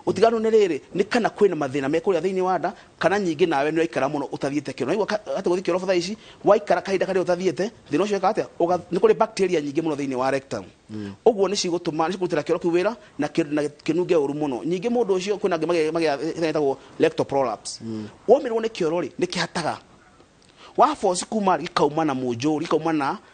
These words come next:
Speaker 1: na ma-, gĩkauma na
Speaker 2: Mara mau
Speaker 1: rectum.
Speaker 2: manene. Ĩĩ.
Speaker 1: Gĩkauma na rectum, mũndũ akauga, "Ndagĩtarĩ, niĩ ndiũĩ nĩ kĩ,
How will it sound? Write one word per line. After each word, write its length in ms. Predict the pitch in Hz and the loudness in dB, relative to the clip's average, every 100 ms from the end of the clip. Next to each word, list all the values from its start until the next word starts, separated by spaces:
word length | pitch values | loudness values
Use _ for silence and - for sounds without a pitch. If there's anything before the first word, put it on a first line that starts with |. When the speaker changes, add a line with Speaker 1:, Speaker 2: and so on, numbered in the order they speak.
| _ - | _ -2
Speaker 1:
na 100 | 139 | 0
ma-, 280 | 143 147 147 | 0 0 0
gĩkauma 280 | 180 190 151 | 0 0 0
na 200 | 160 156 | 2 2
Speaker 2:
Mara 0 | |
mau 100 | 135 | 2
Speaker 1:
rectum. 60 | 151 | 0
Speaker 2:
manene. 440 | 147 127 123 117 - - 113 | 0 0 0 -8 -14 -18 -10
Ĩĩ. 260 | 113 110 104 _ _ - | -8 -8 -12 _ _ -2
Speaker 1:
Gĩkauma 160 | 240 247 | 0 2
na 80 | 226 | 2
rectum, 340 | 233 214 208 | 2 2 0
mũndũ 100 | 208 | -2
akauga, 200 | 190 185 | -2 -2
"Ndagĩtarĩ, 300 | 175 175 190 | -2 -4 -2
niĩ 120 | 180 | -2
ndiũĩ 160 | 165 170 | -2 -2
nĩ 80 | 170 | -4
kĩ, 360 | - 180 180 | 0 0 0